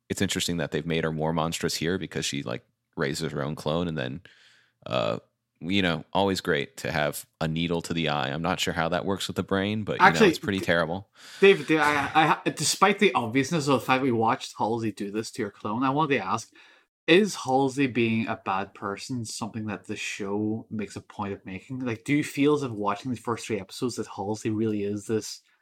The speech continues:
Speaker 2: this,
Speaker 1: I mean,
Speaker 2: this bad
Speaker 1: I think
Speaker 2: person?
Speaker 1: at this point,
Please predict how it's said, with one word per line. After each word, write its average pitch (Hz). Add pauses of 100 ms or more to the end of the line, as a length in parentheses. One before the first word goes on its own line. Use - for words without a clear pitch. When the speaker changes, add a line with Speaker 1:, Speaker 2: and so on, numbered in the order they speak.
(400)
Speaker 2:
this, 110
Speaker 1:
I 190
mean, 208
Speaker 2:
this -
bad -
Speaker 1:
I 104
think 262
Speaker 2:
person? 151 (160)
Speaker 1:
at 113
this 160
point, 82